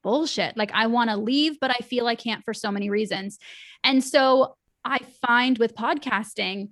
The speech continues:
you get to control the environment a little bit more for guests and, like, allow them to feel, yeah, safe and, and taken care of, and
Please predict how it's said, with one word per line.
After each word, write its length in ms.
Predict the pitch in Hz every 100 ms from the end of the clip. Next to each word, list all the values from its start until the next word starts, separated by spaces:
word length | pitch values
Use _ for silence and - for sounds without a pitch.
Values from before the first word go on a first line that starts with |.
| -
you 120 | 254
get 120 | 277 277
to 80 | 320
control 440 | 330 302 - 254 240
the 100 | 247
environment 440 | 233 208 214 220
a 40 | 226
little 220 | 220 233
bit 140 | 226
more 220 | 226 220 220
for 300 | - 214 190
guests 480 | 156 127 - - -
and, 120 | 233
like, 180 | 247 233 240
allow 420 | 233 220 202 208
them 340 | 202 190 202 -
to 460 | - 202 196 190 202 _ _ _ _
feel, 720 | - 226 214 202 196 196 - _ _
yeah, 240 | 359 233
safe 540 | 202 - 240 254 254 233
and, 320 | 214 208 196
and 180 | 220 220
taken 320 | 240 233 247
care 280 | - 214 202
of, 260 | 202 208 202
and 340 | 208 208 208